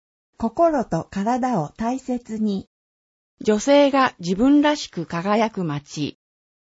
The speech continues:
林野火災注意報。林野火災警報の発令について。八ページ。子育て広場、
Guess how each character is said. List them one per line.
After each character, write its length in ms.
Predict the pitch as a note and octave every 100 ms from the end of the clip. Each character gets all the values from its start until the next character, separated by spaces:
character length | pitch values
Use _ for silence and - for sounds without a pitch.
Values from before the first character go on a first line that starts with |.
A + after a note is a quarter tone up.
| _ _ -
林 260 | A#3 C#4 D4+
野 140 | D4+
火 160 | D4 C#4+
災 380 | - F#3 D3 -
注 260 | - B3 C4
意 120 | C4
報。 480 | B3+ E3+ D3 B2+ - _ _ _ _ _ _ _ -
林 340 | G#3 C#4+ D4
野 120 | D4
火 160 | D4 C#4
災 320 | - E3 D3+
警 340 | - C4+ B3+
報 320 | B3+ A#3+ A#3 A3
の 220 | A3 G3+
発 320 | - G3+ G#3
令 220 | G#3 G#3
に 160 | G3+ G3+
つ 160 | - G3+
い 120 | D#3
て。 360 | - B2+ - _ _ _ _ _ _ _ _
八 320 | - - -
ペ 240 | - C4 G3
ー 40 |
ジ。 300 | C#3 - G2 _ _ _ _ _ _ _ _ _ _
子 120 | -
育 340 | A3+ D4+ D4+ D4
て 140 | D4
広 340 | C4+ B3 F#3+
場、 240 | D3+ C#3